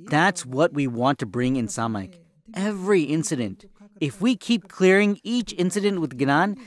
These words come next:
then gradually our energy of Gnan will increase to such an extent that we will always see everyone as flawless. We will always see them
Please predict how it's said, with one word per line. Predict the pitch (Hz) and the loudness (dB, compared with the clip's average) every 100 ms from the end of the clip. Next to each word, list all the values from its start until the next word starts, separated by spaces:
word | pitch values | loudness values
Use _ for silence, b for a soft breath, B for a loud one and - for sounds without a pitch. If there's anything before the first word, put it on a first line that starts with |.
| 202 | -14
then | - 175 | 0 2
gradually | 131 147 185 190 175 131 107 _ | 4 4 4 2 0 0 -2 _
our | 127 185 220 233 | -2 4 6 4
energy | - 170 208 170 185 | 4 2 2 2 2
of | 147 | 2
Gnan | 135 151 180 | 2 2 4
will | 175 160 | 2 0
increase | 170 143 202 214 | -2 -2 -2 -2
to | 165 180 | -2 -4
such | - - 214 220 | -2 -2 -2 0
an | 226 | -2
extent | - - 185 139 - 170 165 _ | -2 -2 0 0 -4 -20 -20 _
that | 151 135 | -2 0
we | 131 202 | 0 2
will | 220 175 202 | 2 -2 -2
always | 170 202 196 147 110 117 | 2 4 6 4 0 -8
see | - 185 175 | -6 -4 -2
everyone | 165 175 185 165 151 | 0 4 6 6 2
as | 139 - | 0 -8
flawless. | 160 139 139 113 98 - - _ _ - | -2 2 4 2 -8 -16 -20 _ _ -6
We | 147 180 | -2 0
will | 190 - | 0 -2
always | 143 170 180 180 | 0 2 4 2
see | - 165 | 2 -2
them | 165 202 202 | 0 0 -2